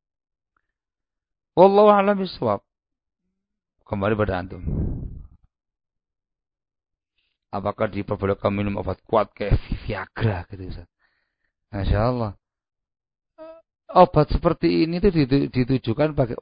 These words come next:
bagi orang bermasalah gitu loh. Kalau dia sehat, nggak bermasalah, nggak perlu pakai obat-obat begini. Apalagi cuma satu istrinya. Kalau istrinya banyak, empat,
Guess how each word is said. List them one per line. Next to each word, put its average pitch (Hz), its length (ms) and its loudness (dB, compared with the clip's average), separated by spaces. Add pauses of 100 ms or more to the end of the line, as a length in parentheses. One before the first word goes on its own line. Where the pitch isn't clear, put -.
(220)
bagi 107 240 -2
orang 127 240 4
bermasalah 101 720 0
gitu 92 240 -12
loh. 87 160 -16 (1300)
Kalau 131 240 4
dia 117 160 4
sehat, 95 720 0 (160)
nggak 104 160 -2
bermasalah, 98 560 -2
nggak 107 80 -6
perlu 143 160 -4
pakai 180 160 0
obat-obat 196 320 2
begini. 196 400 -4
Apalagi 127 240 -2
cuma 156 160 0
satu 170 240 2
istrinya. 160 640 -2 (800)
Kalau 160 240 2
istrinya 170 240 2
banyak, 113 320 -2
empat, 127 560 -2